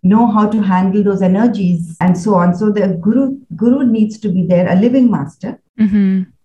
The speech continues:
Speaker 1: Best are those who have a living master. But if you don't have, or if you don't believe, that's perfectly fine.
Speaker 2: Mm-hmm.
Speaker 1: Nature has its own way to bring the guru tattva to you, to bring,
Speaker 2: Mm-hmm.
Speaker 1: yeah.
Speaker 2: I
Speaker 1: The
Speaker 2: actu-
Speaker 1: scriptures. Scripture is another guru as well.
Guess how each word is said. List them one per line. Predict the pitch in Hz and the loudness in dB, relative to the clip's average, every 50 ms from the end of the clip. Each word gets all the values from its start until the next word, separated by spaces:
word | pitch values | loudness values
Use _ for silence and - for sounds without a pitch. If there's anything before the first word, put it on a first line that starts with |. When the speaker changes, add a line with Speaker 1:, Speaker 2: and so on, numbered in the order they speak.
| _ - - | _ -6 -4
Speaker 1:
Best | 294 - - - | -4 -4 -2 -2
are | 320 294 247 | 0 2 2
those | 269 262 269 262 | 4 4 2 2
who | 262 247 | 2 0
have | 226 208 | 0 0
a | 208 | 0
living | 208 190 190 190 196 185 | 0 0 0 0 0 -2
master. | 175 160 170 - - | 0 -2 -2 -2 0
But | 247 247 262 247 | 0 0 2 0
if | 240 - | 0 0
you | 247 220 | -2 -2
don't | 180 240 247 269 302 302 - | 0 0 0 0 0 -2 -4
have, | 233 214 214 214 214 214 208 | -4 -2 -2 0 0 0 0
or | 208 202 196 | -2 -2 -4
if | 190 196 | -4 -4
you | 196 180 | -2 -2
don't | 202 208 208 196 185 | 0 0 0 0 0
believe, | 202 202 214 190 | 0 -2 -2 0
that's | 185 180 180 - - | -2 -2 -4 -4 -6
perfectly | 196 190 190 190 226 220 - 247 247 240 | -4 -4 -4 -4 -6 -4 -2 -2 -2 -2
fine. | - 175 156 139 165 - - - - - | -2 -6 -4 -4 -6 -8 -10 -10 -4 -2
Speaker 2:
Mm-hmm. | 220 202 190 214 196 214 | 0 2 4 4 4 4
Speaker 1:
Nature | 233 262 277 277 269 311 311 | 4 2 2 0 -2 -6 -6
has | 262 - 247 233 226 - - | -6 -6 -6 -8 -6 -6 -8
its | - - - - | -8 -8 -4 -2
own | 214 240 254 247 247 202 | 2 2 4 4 4 4
way | 208 208 208 240 254 262 - | 2 0 0 0 -2 -4 -4
to | 226 185 | -6 -6
bring | 160 180 196 208 233 220 | -2 0 0 0 0 0
the | 233 | 0
guru | 185 180 190 202 196 | -2 -2 -2 -2 -2
tattva | 196 185 175 - - 170 175 165 - | -4 -6 -8 -8 -6 -8 -6 -6 -6
to | 165 | -8
you, | 160 156 160 - _ _ _ _ - | -8 -8 -10 -12 _ _ _ _ -10
to | 180 | -8
bring, | 165 165 175 180 180 185 190 - - - _ _ _ _ _ - | -6 -4 -2 -2 -2 -2 -2 -6 -10 -20 _ _ _ _ _ -2
Speaker 2:
Mm-hmm. | 208 202 170 196 208 202 202 202 | -2 -2 0 2 0 2 2 2
Speaker 1:
yeah. | 190 190 185 185 185 - _ _ _ _ _ _ - - - - - - - - - | 2 2 0 0 -2 -6 _ _ _ _ _ _ -20 -20 -18 -18 -18 -18 -14 -6 -4
Speaker 2:
I | - | -2
Speaker 1:
The | 233 | 0
Speaker 2:
actu- | 233 240 330 311 - | 0 0 -2 -2 -4
Speaker 1:
scriptures. | - - 233 180 170 - | -4 -2 -2 -2 -2 -4
Scripture | - 262 254 - _ - 294 | -6 -10 -10 -10 _ -8 -4
is | 294 | 0
another | 277 262 247 240 240 254 | 2 2 2 2 0 0
guru | 240 - 247 240 240 233 | 0 2 0 0 0 0
as | 226 214 202 214 | -2 -4 -4 -4
well. | 226 214 170 156 156 156 - | -4 -4 -4 -4 -4 -8 -10